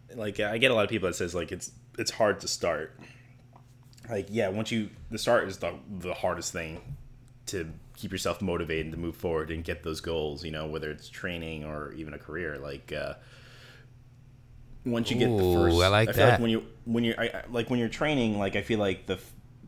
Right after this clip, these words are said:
Speaker 1: when you get past the first one, you sure you're, you're sore the first week, but if you show up again and it gets a bit easier, and you show up again,
Speaker 2: Always a
Speaker 1: more
Speaker 2: little bit
Speaker 1: experience,
Speaker 2: easier,
Speaker 1: it
Speaker 2: little
Speaker 1: gets
Speaker 2: bit, little
Speaker 1: easier.
Speaker 2: bit.
Speaker 1: Yeah, keep at that, you know?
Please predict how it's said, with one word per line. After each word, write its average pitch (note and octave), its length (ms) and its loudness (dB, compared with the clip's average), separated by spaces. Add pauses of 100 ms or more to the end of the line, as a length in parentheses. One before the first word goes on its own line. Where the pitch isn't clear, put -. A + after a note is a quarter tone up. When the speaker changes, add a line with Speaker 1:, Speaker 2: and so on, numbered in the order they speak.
Speaker 1:
when A2+ 140 2
you A2 120 4
get - 280 0
past G#2+ 240 2
the G2 60 -4
first - 240 -2
one, F#2+ 140 0
you F#2+ 60 -2
sure A2 220 2
you're, F#2 260 0
you're F#2+ 160 -4
sore G2 540 0
the D#2+ 80 -10
first F2+ 380 -6
week, E2+ 720 -6
but F#2 120 -4
if F#2 100 -4
you F#2+ 60 -10
show G2 200 0
up F2+ 100 -4
again E2 640 -2 (100)
and E2 120 -12
it - 20 -8
gets - 200 -12
a E2+ 40 -6
bit D#2 160 -8
easier, C2 540 -12 (220)
and F2 80 -12
you D#2 60 -12
show - 140 -10
up - 100 -12
again, D#2+ 200 -6
Speaker 2:
Always F#2+ 400 8
a F#2 80 2
Speaker 1:
more F2 40 -2
Speaker 2:
little G2 220 6
bit G2 160 4
Speaker 1:
experience, F#2 240 4
Speaker 2:
easier, F2 140 2
Speaker 1:
it E2 60 4
Speaker 2:
little F#2 200 4
Speaker 1:
gets G2 180 4
Speaker 2:
bit, F#2 60 0
little F2+ 200 2
Speaker 1:
easier. E2 260 0
Speaker 2:
bit. - 80 -20 (600)
Speaker 1:
Yeah, - 300 -12
keep - 240 -10
at F2 220 -8
that, C#2+ 280 -12
you E2 80 -16
know? E2 240 -10